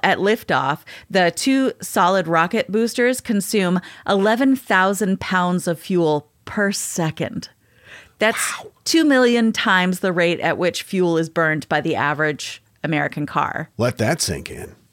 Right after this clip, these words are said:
Speaker 1: Like, eleven thousand pounds of fuel seemed, uh, like, a lot to me.
Speaker 2: Right.
Speaker 1: And then my brain heard "per second,"
Speaker 2: Mm-hmm.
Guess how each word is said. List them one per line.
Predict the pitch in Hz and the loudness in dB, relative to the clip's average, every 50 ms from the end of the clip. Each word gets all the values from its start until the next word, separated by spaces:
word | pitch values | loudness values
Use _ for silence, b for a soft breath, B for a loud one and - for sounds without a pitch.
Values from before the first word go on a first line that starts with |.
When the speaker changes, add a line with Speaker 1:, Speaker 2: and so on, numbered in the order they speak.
| _ _ _ _ _ - | _ _ _ _ _ -2
Speaker 1:
Like, | - 233 233 - - | -2 -2 0 0 0
eleven | - 220 202 208 233 277 330 349 330 | 0 2 2 2 0 0 -2 -4 -4
thousand | 302 - 180 180 190 202 185 208 185 180 | -2 0 0 0 0 0 0 -2 -2 -2
pounds | 180 - 214 208 196 180 175 170 170 | 0 0 0 2 2 0 0 0 -2
of | 180 170 - | -4 -4 -4
fuel | - - 233 262 247 185 156 147 | -2 0 0 2 2 2 2 0
seemed, | 156 - - 240 220 220 202 180 | 0 -2 -2 0 0 0 0 0
uh, | - - | 0 -2
like, | 160 135 151 156 - | 0 0 0 -2 -2
a | 156 | -2
lot | 151 156 175 233 277 - - - | -2 0 0 0 0 -2 -4 -6
to | - 160 | -6 -4
me. | 147 139 123 90 131 151 - _ _ - | -4 -4 -4 -6 -8 -10 -12 _ _ -8
Speaker 2:
Right. | 87 87 82 85 107 180 - - - _ - - _ - | -8 -6 -4 -4 -6 -6 -8 -10 -18 _ -20 -10 _ -2
Speaker 1:
And | 202 208 208 | 0 2 2
then | 208 208 202 | 2 2 2
my | 196 190 | 0 0
brain | 185 - 208 208 202 208 208 208 | 0 0 0 0 2 2 0 0
heard | 202 185 202 190 196 170 175 180 B B B B B _ | 0 2 2 2 2 2 0 -4 B B B B B _
"per | - - 208 208 202 202 | -4 -2 0 0 0 0
second," | - - - - 190 165 175 - - 160 113 107 117 113 127 | -2 -4 -2 0 0 0 0 -2 -4 -6 -6 -4 -2 0 0
Speaker 2:
Mm-hmm. | 123 120 147 131 | 2 2 0 -2